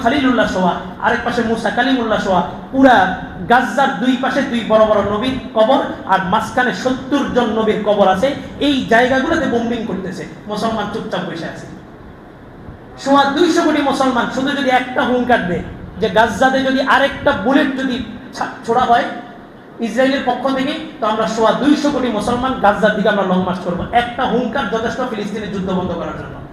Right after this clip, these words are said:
ষাটটা শাসক, আল্লাহ তাআলা সৌদিকে এত পরিমাণ সম্পদ দিছে, সৌদি যদি ঘুইরা দাঁড়ায়,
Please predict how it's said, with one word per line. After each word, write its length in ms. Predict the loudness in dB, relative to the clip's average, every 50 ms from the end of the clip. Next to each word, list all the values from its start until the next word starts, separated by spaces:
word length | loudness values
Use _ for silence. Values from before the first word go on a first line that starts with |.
| -16 -18 -18 -18 -18 -20 -20 -20 -20 -20 -20 -8 -4
ষাটটা 340 | -2 -2 -2 0 0 2 2
শাসক, 320 | 2 2 2 2 2 0 0 0 -4 -8 -10 -12 -4 0
আল্লাহ 220 | 0 2 4 4
তাআলা 360 | 4 4 4 4 2 0 -2 -8 -4 0
সৌদিকে 400 | 2 2 4 4 2 2 2 0 0 2
এত 200 | 4 2 4 4 2 2 2
পরিমাণ 300 | 0 0 0 0 0 0 -2
সম্পদ 300 | -2 -2 -2 0 0 -2 -2 -2
দিছে, 240 | -4 -4 -2 -2 -2 -2 -4 -8 -12 -14 -6
সৌদি 300 | -2 0 2 2 2 0
যদি 200 | -2 -2 -2 -4 -2 0
ঘুইরা 240 | 2 4 4 4 4
দাঁড়ায়, 260 | 4 4 2 2